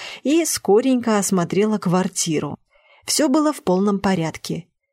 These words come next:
Али, благослови его Аллах, не только убрал в лотке,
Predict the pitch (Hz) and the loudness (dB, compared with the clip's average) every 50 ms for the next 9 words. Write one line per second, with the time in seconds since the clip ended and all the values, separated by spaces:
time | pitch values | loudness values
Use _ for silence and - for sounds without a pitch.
0 | _ _ _ _ - 180 185 202 247 294 311 - _ _ _ _ - 190 233 247 | _ _ _ _ -2 0 2 2 2 2 0 -2 _ _ _ _ -2 0 2 2
1 | 233 196 220 220 - 196 190 190 202 269 302 294 262 254 220 214 226 220 214 196 | 2 2 0 0 2 2 2 4 4 2 4 4 4 4 2 2 2 2 4 4
2 | 190 190 190 190 - - - _ - 185 196 196 196 196 - 202 226 269 277 - | 4 2 2 0 -2 -8 -16 _ 0 0 0 0 0 0 0 0 0 0 0 0
3 | 285 254 233 208 185 196 196 180 170 143 156 156 170 170 170 - - - 170 147 | 2 2 2 4 2 2 2 2 0 0 0 0 0 -2 -2 -6 -6 -2 -2 -2
4 | 131 | -2